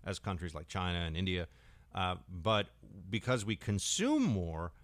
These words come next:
our people produce more C O two, and therefore,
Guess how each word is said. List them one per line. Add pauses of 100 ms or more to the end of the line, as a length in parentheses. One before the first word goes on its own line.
(200)
our
people
produce
more
C
O
two,
and
therefore,